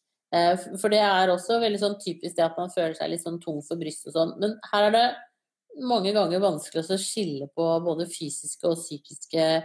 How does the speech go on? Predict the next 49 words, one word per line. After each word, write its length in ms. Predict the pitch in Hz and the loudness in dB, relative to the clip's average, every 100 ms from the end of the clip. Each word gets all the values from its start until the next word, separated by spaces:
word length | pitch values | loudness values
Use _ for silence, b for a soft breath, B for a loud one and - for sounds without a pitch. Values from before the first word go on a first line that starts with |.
| B B B - | B B B -12
symptomer. 560 | - 185 180 156 147 180 | -4 -4 -2 -2 -2 -2
Så 140 | 202 | -2
her 300 | - 190 196 | -4 0 0
må 80 | 202 | 2
du 80 | 202 | 0
på 140 | 196 | 0
en 80 | 196 | 0
måte 160 | 165 175 | -2 0
tenke 240 | 196 - | -2 -2
etter 160 | 156 165 | -4 -2
litt 160 | 175 - | -2 2
selv, 300 | 254 311 - B B - | 2 2 -2 B B 0
eh, 220 | 190 190 | 2 4
om 160 | 175 190 | 2 0
hva 220 | 170 147 | 2 0
det 80 | 156 - | 0 -4
kan 160 | 156 156 | -6 -4
være. 400 | 143 127 147 - - _ - | -6 -4 -6 -8 -12 _ -8
Og 100 | 190 | -6
så 80 | 240 | -2
tenker 320 | 277 226 196 | -2 0 2
jeg 240 | 190 190 - 190 | 4 2 2 -2
at, 300 | - - 208 | -4 0 4
eh, 400 | 208 208 208 214 214 _ _ _ _ _ - | 6 4 2 0 -6 _ _ _ _ _ -4
at, 400 | 185 - - 190 | -4 -6 -4 2
eh, 720 | 190 196 196 196 196 190 190 190 190 190 208 _ _ _ _ - | 2 2 0 0 0 -2 -2 -4 -4 -6 -10 _ _ _ _ 0
for 100 | 202 | 2
da 60 | 208 | 4
høres 280 | 208 175 - | 4 4 2
det 120 | 190 | -2
ut 80 | 190 | -2
som, 140 | 190 190 | -4 -4
siden 240 | 185 190 185 | -6 -6 -4
du 40 | |
har 40 | 202 | -4
ligget, 280 | 175 170 190 196 - | -6 -8 -8 -10 -6
vært 180 | 180 185 | -4 0
dårlig, 240 | 180 165 | 2 2
ligget 220 | 190 170 170 | 0 0 -2
mye 160 | 180 | -2
i 60 | 180 | 0
ro, 80 | 190 | 0
at 80 | 185 | 0
du 80 | |
kanskje 220 | 196 190 185 | -4 -4 -4
har 80 | |
kastet 420 | - - - - 151 | -8 -10 -10 -6 -6
opp 140 | 151 | -4
mye. 240 | 165 180 | -2 0